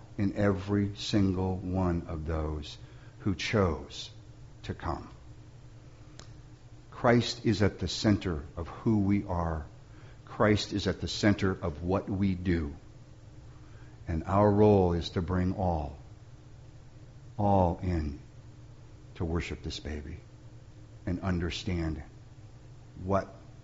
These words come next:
that child can do for them. I close with this statement that the power,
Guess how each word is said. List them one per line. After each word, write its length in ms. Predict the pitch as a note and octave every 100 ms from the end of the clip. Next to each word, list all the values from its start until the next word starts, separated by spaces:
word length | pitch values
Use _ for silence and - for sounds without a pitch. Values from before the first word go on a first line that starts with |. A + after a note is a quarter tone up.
| - - F#2+ F2
that 380 | F#2 G2 -
child 480 | - F#2 D#2 D2+ E2 - - - - - - - - - - - - - -
can 160 | E2
do 300 | D#2 D#2+ C#2+ - - - - - - -
for 100 | D#2+
them. 240 | D2 C2+ C2+ - - - - - - - - - - - - - - - - - - - - - - - - - - - - - - -
I 40 |
close 360 | - A#2+ A#2 G2+
with 120 | F#2+
this 220 | G2 -
statement 420 | - G#2 G2 F2
that 120 | E2+ F2
the 80 |
power, 640 | - - A#2 A2+ G2 F2